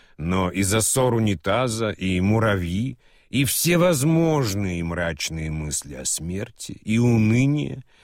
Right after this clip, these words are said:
всё это возникало вместе с ней — именно с этой добрейшей женщиной, которая ненавидела войну,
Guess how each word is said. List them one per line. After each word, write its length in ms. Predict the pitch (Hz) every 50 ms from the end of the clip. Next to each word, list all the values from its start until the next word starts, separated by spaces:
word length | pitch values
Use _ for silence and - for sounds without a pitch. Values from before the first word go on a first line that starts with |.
| - - - - -
всё 300 | - - - - 190 190
это 180 | 185 151 175
возникало 640 | 165 165 156 135 151 165 156 - - 175 175 175 170
вместе 560 | 156 123 110 117 127 143 147 - - - 156
с 180 | 160 - - -
ней — 400 | - 82 71 - - - - _ _ _ _ _ _ _ _ _ - _ _ -
именно 580 | 98 120 151 165 170 170 165 160 151 147 135
с 200 | 120 - - -
этой 360 | 110 123 139 139 - - 131
добрейшей 800 | 123 101 82 82 80 76 - 80 90 92 87 80 - - - 87
женщиной, 840 | 78 76 73 73 69 65 64 - - - - - - - - - _ _ _ _ _ _ _ _ _ _ _ _ _ _ _ - - _
которая 540 | - - - - 104 104 101 98 98 92 78 - - - _ _
ненавидела 720 | - 82 95 95 90 90 87 80 82 76 69 73 71 71 69
войну, 560 | 65 73 73 69 69 73 87 120 143 165 175